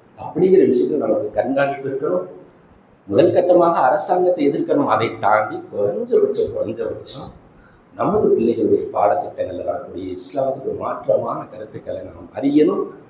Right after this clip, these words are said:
அதை நமது பிள்ளைகள்கிட்ட, நமது பேர பிள்ளைகள்கிட்ட கூப்பிட்டு உட்கார வச்சு விளக்கணும். இல்லைன்னா அவரோடும் தப்பாக விளங்கிடுவாங்க. நம்மளை நம்மளே குற்றவாளி நினைக்கக்கூடிய ஒரு மோசமான சூழ்நிலை உண்டாகிடும்.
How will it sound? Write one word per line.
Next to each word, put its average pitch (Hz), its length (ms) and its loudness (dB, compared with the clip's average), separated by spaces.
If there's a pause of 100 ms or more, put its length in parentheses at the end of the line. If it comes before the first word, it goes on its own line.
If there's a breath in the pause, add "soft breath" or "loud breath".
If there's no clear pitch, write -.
(200)
அதை 190 260 2
நமது 135 300 4
பிள்ளைகள்கிட்ட, 110 640 -2 (440)
நமது 165 280 4
பேர - 300 2
பிள்ளைகள்கிட்ட - 500 -6 (440)
கூப்பிட்டு 196 460 2
உட்கார 143 400 2
வச்சு - 280 -6
விளக்கணும். - 600 -4 (680)
இல்லைன்னா 131 280 2 (140)
அவரோடும் 220 560 6
தப்பாக 151 360 -2
விளங்கிடுவாங்க. 113 640 -4 (500)
நம்மளை 180 400 4
நம்மளே 202 420 4
குற்றவாளி 175 560 2
நினைக்கக்கூடிய 147 600 -6
ஒரு 180 140 0
மோசமான 160 600 -2
சூழ்நிலை 120 440 -6
உண்டாகிடும். 101 680 -8